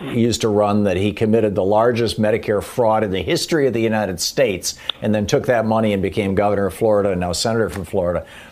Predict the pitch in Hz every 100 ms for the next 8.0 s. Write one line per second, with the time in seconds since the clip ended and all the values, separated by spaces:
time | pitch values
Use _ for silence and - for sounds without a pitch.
0 | - 117 113 107 - 113 110 107 117 113
1 | 107 160 196 - 131 107 - - - -
2 | 151 135 131 170 240 - 170 127 113 117
3 | - - - - - 131 190 185 190 175
4 | 147 131 156 147 139 117 110 127 123 127
5 | 123 120 135 127 120 104 147 - - 135
6 | 123 117 107 98 120 110 - 135 110 95
7 | 120 127 110 95 95 87 - - -